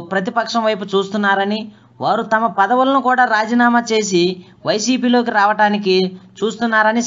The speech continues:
సమాచారం. ఇప్పుడు తాజాగా ప్రకాశం జిల్లాలో టీడీపీకి మరో పెద్ద షాక్ తగలనుంది. ప్రకాశం జిల్లా టీడీపీ ఎంఎల్సీ వైసీపీలోకి రావడానికి రంగం సిద్ధం చేసుకుంటున్నారని సమాచారం. దీనిపై వైఎస్ జగన్తో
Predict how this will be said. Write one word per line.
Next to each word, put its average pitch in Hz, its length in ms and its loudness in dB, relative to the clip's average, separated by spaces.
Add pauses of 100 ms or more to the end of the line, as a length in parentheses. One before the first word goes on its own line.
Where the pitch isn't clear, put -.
సమాచారం. 165 520 -2 (760)
ఇప్పుడు 202 220 -4 (100)
తాజాగా 240 480 2 (180)
ప్రకాశం 254 520 0
జిల్లాలో 233 380 2 (220)
టీడీపీకి 240 580 0 (460)
మరో 202 180 2 (140)
పెద్ద 220 180 -2 (120)
షాక్ 226 280 2
తగలనుంది. 196 540 0 (520)
ప్రకాశం 262 540 0
జిల్లా 262 220 2 (140)
టీడీపీ 240 360 2 (120)
ఎంఎల్సీ 226 420 2 (440)
వైసీపీలోకి 247 760 0
రావడానికి 214 520 0 (500)
రంగం 220 380 0
సిద్ధం 247 260 0 (100)
చేసుకుంటున్నారని 226 920 0
సమాచారం. 202 580 0 (380)
దీనిపై 254 440 2 (120)
వైఎస్ 220 320 0
జగన్తో 247 380 2